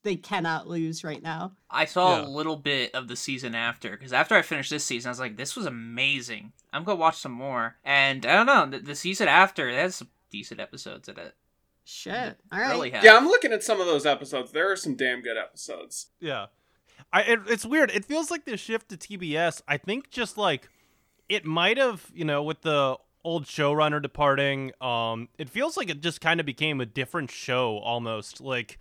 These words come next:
Speaker 1: Yeah.
Speaker 4: Yes.
Speaker 3: you, you get the same
Speaker 4: But
Speaker 3: character.
Speaker 4: in a good way.
Speaker 3: Yeah, in a good way. Y-, you get
Speaker 1: Yeah, for sure.
Speaker 4: You, you know what? And I, and I think you can, 'cause I, uh, I'm gonna use this to transition, but, uh, you can see in American Dad,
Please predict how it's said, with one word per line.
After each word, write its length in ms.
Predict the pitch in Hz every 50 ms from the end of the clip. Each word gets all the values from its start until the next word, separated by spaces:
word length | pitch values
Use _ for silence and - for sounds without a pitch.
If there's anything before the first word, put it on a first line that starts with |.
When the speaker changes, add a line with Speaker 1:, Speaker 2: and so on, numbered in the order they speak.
| - -
Speaker 1:
Yeah. 180 | 440 392 240
Speaker 4:
Yes. 340 | 190 175 127 - - - -
Speaker 3:
you, 100 | 170 175 - - - _ -
you 80 | 175
get 140 | 165 208 214
the 60 | 208
same 200 | - - 233 202 170
Speaker 4:
But 60 | -
Speaker 3:
character. 320 | - 185 196 196 359 415 427
Speaker 4:
in 80 | 415
a 80 | 440 427
good 240 | - 453 523 370 277
way. 260 | 175 123 107 104 110 - - _ _
Speaker 3:
Yeah, 220 | - - 190 147 104 -
in 120 | 202 220
a 40 | 247
good 180 | 254 302 262 190
way. 160 | 160 135 131 -
Y-, 60 | 165 165 165
you 200 | 180 185 190 185
get 140 | 208 226 302
Speaker 1:
Yeah, 180 | 214 - - 170 - - - -
for 100 | - 220
sure. 320 | - - 262 240 202 - _ _ _ _ _
Speaker 4:
You, 160 | 214 277 339 349 302
you 100 | 311 359
know 80 | 403 453
what? 240 | 508 587 508 - - -
And 120 | 226 226 226
I, 160 | 220 220 -
and 100 | 190 185
I 100 | 185 190
think 200 | 185 320 339 -
you 120 | 302 269 -
can, 420 | - 214 180 170 160 147 143 135 _ _ _ _
'cause 140 | - 165 135
I, 160 | 139 135 135
uh, 360 | - - 135 131 127 123 123
I'm 60 | 123
gonna 220 | 123 123 120 120 120
use 220 | 117 131 131 120 -
this 180 | 127 120 - -
to 100 | - -
transition, 580 | - - - 113 110 135 131 - 131 120 107 117
but, 140 | 120 117
uh, 140 | 120 117 117 - _ _ _ _ _ _ _ _
you 140 | - 233 294
can 180 | 302 370 339
see 420 | 311 - - 349 381 403 440 403 339
in 40 | 277
American 540 | 254 220 220 220 220 220 220 - 208 185 151
Dad, 400 | 160 143 139 131 127 123 113